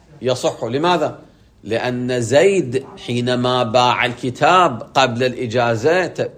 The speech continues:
واقعًا هو يملك الكتاب. الإجازة كشفت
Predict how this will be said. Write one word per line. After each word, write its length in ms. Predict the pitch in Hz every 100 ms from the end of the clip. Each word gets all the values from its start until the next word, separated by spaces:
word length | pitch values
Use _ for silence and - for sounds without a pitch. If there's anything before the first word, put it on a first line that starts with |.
| - -
واقعًا 600 | 104 117 127 - 120 170
هو 240 | 165 175
يملك 360 | 160 170 202 202
الكتاب. 380 | 190 165 120 - - _ _ _ _ _ _ _ _ 120
الإجازة 840 | 123 117 123 120 185 170 127 113
كشفت 760 | 101 185 190 165 127 117 -